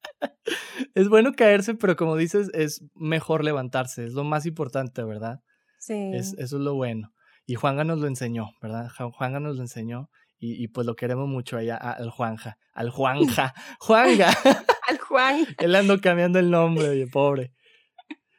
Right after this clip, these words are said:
Speaker 1: Oye, pues, de mayo nos vamos a brincar hasta agosto. Nos vamos a brincar el mes de junio y de julio para platicarte un dato superinteresante del mes de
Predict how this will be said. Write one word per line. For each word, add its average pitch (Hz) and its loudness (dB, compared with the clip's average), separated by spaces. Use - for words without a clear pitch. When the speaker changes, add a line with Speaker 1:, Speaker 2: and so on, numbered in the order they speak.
Speaker 1:
Oye, 175 6
pues, 175 2
de 175 4
mayo 196 6
nos 156 0
vamos 160 -2
a 190 0
brincar 156 0
hasta 156 0
agosto. 131 -2
Nos 127 -6
vamos 156 -2
a 202 0
brincar 156 -2
el 165 -4
mes 165 -4
de 156 -4
junio 170 -4
y 123 -8
de 120 -4
julio 156 -2
para 131 -2
platicarte 135 -4
un 147 -8
dato 151 -6
superinteresante 139 -4
del 120 -6
mes 123 -8
de 123 -8